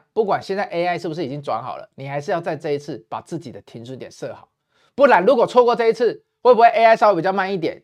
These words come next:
就是这两天昙花一现，又要让你套半年，那半年如果其他股票涨了，对不对？如果不是涨伟创、广达，跑去继续涨A I P C，哎，那你这次又错过了。所以同学，如果你学不会停损，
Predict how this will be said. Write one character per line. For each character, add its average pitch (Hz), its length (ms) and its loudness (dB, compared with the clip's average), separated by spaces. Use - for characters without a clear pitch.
就 202 120 -8
是 208 100 -6
这 - 140 -4
两 131 160 -2
天 170 200 -12
昙 151 180 -10
花 170 180 -2
一 - 60 -6
现， 156 300 -8
又 185 100 0
要 190 160 4
让 180 160 -4
你 107 120 -16
套 165 160 -2
半 151 160 -2
年， 107 180 -16
那 190 100 -6
半 196 180 2
年 139 140 -8
如 185 80 -2
果 147 100 -2
其 - 180 -12
他 160 140 -6
股 160 140 -12
票 143 160 -8
涨 127 180 -14
了， - 80 -20
对 147 100 -6
不 156 80 0
对？ 113 160 -6
如 196 100 2
果 262 100 8
不 202 100 0
是 277 100 -2
涨 214 200 4
伟 190 100 4
创、 233 200 -2
广 143 180 -4
达， 123 160 -4
跑 135 180 -12
去 202 140 -6
继 226 120 -6
续 202 120 -8
涨 123 180 -8
A 143 120 -6
I 151 100 -2
P 143 180 -10
C， 127 220 -12
哎， - 200 -12
那 185 100 -12
你 147 80 -10
这 165 180 -12
次 156 120 -10
又 147 120 -4
错 139 200 -10
过 110 220 -10
了。 - 80 -20
所 156 80 -8
以 156 40 -4
同 165 120 -8
学， 170 220 -4
如 247 260 0
果 - 340 -6
你 123 140 -16
学 135 200 -10
不 147 140 -8
会 170 100 -2
停 123 200 -12
损， - 180 -18